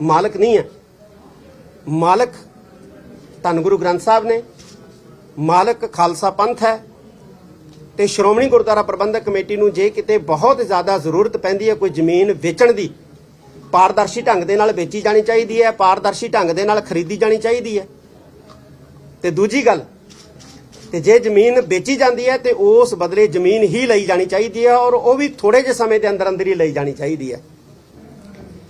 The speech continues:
ਔਰ ਇਹ ਵੀ ਪਤਾ ਲੱਗਿਆ ਕਿ ਗੁਰਦੁਆਰਾ ਚੋਲਾ ਸਾਹਿਬ ਉੱਥੇ ਕੋਈ ਤਿੰਨ, ਸਾਢੇ ਤਿੰਨ ਸੌ ਏਕੜ ਜ਼ਮੀਨ ਹੈ। ਪਹਿਲਾਂ ਚਾਰ ਹਜ਼ਾਰ ਰੁਪਈਆ ਠੇਕੇ ਤੇ ਸੀ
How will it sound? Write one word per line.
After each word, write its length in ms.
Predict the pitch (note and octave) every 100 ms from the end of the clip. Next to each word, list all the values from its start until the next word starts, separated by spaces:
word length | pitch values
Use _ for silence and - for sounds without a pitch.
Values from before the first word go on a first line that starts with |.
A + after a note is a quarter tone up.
| - - G3+
ਔਰ 100 | A3+
ਇਹ 80 |
ਵੀ 100 | C#4
ਪਤਾ 200 | C4 B3
ਲੱਗਿਆ 300 | A#3+ A#3 A#3+
ਕਿ 120 | A#3+ A3+
ਗੁਰਦੁਆਰਾ 400 | G3 F#3+ A#3 A3+
ਚੋਲਾ 300 | A#3+ C4 A#3
ਸਾਹਿਬ 280 | F#3+ F3+ - - - - - - - - - - - - - G3+
ਉੱਥੇ 240 | G#3 B3
ਕੋਈ 140 | B3 B3
ਤਿੰਨ, 260 | G#3+ A#3
ਸਾਢੇ 280 | - A3+ B3+
ਤਿੰਨ 200 | A#3 A3
ਸੌ 180 | - G#3
ਏਕੜ 280 | F#3+ G3+ E3
ਜ਼ਮੀਨ 340 | E3+ D#3 C#3+
ਹੈ। 100 | D#3 - - - - - - - - - _ - - - -
ਪਹਿਲਾਂ 240 | G3 C4
ਚਾਰ 280 | C4+ G3 F#3+
ਹਜ਼ਾਰ 320 | G3+ G#3+ G#3+
ਰੁਪਈਆ 300 | A3 A3 A3+
ਠੇਕੇ 300 | G#3 G#3 A3+
ਤੇ 140 | A3+ A3
ਸੀ 180 | -